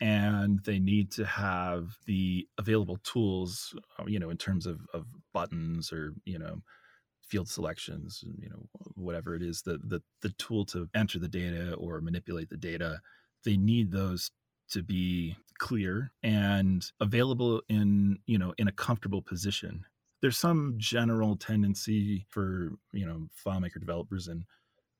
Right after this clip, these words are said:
you know, I guess to some extent, it's just software developers and web developers in general, that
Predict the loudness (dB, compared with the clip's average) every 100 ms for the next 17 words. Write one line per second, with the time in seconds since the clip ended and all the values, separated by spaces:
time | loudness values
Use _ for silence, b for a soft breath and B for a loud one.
0 | -4 0 2 2 0 -2 -6 -6 -8 0
1 | 2 2 0 -6 -4 -4 -4 -6 -6 -4
2 | -4 -6 -8 -8 -6 -8 -8 -10 -8 -8
3 | -8 -8 -8 -8 -8 -8 -8 -6 -8 -2
4 | 2 2 0 -4 -4 -6